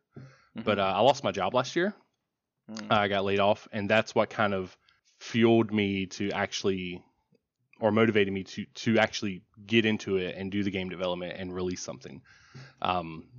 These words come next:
Speaker 2: so it's kinda like that cliche story. I lost my job, spent six months making a, six months making a game, and here it is. Everyone play it.
Speaker 1: Yeah.
Speaker 2: Um, but I spent probably close to forty hours a week on Ophidian, and that's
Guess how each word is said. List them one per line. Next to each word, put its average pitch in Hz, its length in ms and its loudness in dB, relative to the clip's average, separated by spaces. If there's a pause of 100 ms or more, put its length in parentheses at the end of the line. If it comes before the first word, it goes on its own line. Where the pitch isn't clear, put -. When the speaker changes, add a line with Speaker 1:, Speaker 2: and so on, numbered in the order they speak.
(100)
Speaker 2:
so - 80 0
it's 113 80 2
kinda 120 160 4
like 104 140 6
that 101 100 0
cliche 101 380 0
story. 95 440 -2
I 85 40 -2
lost 95 260 0
my 95 80 -4
job, 95 380 -2
spent 190 240 -8
six - 180 -6
months 196 180 -6
making 92 240 -6
a, 92 140 -8
six - 300 -2
months 107 280 0
making 101 300 -2
a 87 60 -6
game, 98 340 0
and 90 80 -8
here 95 180 -2
it 92 80 -2
is. 90 380 -6
Everyone 87 300 -8
play 101 220 -2
it. 92 140 -4 (540)
Speaker 1:
Yeah. 107 440 4
Speaker 2:
Um, 87 240 -8 (600)
but 117 400 4 (540)
I 123 100 2
spent 131 440 4 (540)
probably 131 880 0 (180)
close - 280 0
to 104 80 -4
forty 107 340 -2
hours 104 280 0
a - 20 -8
week 98 360 -10 (260)
on 110 140 2
Ophidian, 110 420 0
and 104 140 -6
that's - 400 -6